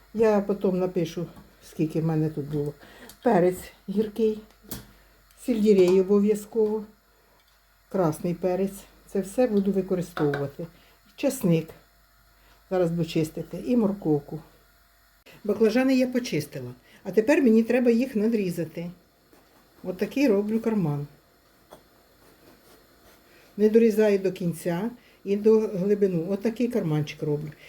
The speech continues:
І це все буду зараз кидати в воду. У мене вже кипить вода. На літр води дві ложки солі кинула.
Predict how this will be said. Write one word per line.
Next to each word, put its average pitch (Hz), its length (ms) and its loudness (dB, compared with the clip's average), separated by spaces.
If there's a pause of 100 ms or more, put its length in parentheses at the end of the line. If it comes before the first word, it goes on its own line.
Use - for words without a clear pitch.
(100)
І 208 60 -6
це 240 160 4
все 294 240 0
буду 247 240 -2
зараз 208 280 -2
кидати 214 420 -4
в 208 40 -4
воду. 151 320 -4 (380)
У 196 40 -8
мене 254 180 2
вже 220 160 2
кипить 220 460 0 (240)
вода. 170 400 -2 (1000)
На 202 120 -2
літр 214 340 2
води 196 420 2 (1160)
дві 175 200 0
ложки 196 400 0
солі 151 360 -6
кинула. 143 460 -10